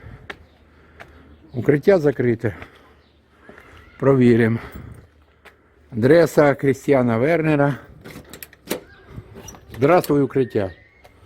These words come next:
Лампочка горить. Взагалі непонятно. Там відеокамера.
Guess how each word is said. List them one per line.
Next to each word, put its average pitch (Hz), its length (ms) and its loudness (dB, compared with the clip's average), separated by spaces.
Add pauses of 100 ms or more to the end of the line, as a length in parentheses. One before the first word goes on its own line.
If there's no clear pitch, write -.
(2000)
Лампочка 139 580 0
горить. 113 380 -2 (140)
Взагалі 147 440 -2
непонятно. 92 520 -6 (1120)
Там 120 260 0 (160)
відеокамера. 120 880 0